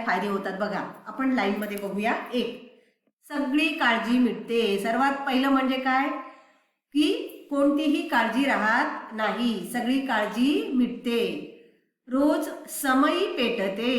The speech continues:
घराची समई जी आहे ती लेक रोज दिवाबत्ती करते.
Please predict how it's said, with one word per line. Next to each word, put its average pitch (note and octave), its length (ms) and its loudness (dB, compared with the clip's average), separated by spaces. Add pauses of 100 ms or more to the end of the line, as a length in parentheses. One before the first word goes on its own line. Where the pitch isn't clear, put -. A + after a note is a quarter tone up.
(480)
घराची A#3+ 340 -2
समई C4 440 2
जी C#4 100 2
आहे A3+ 320 0
ती B3 220 0
लेक C4 200 2
रोज C#4+ 260 2 (160)
दिवाबत्ती A#3 500 -2
करते. G#3+ 340 -4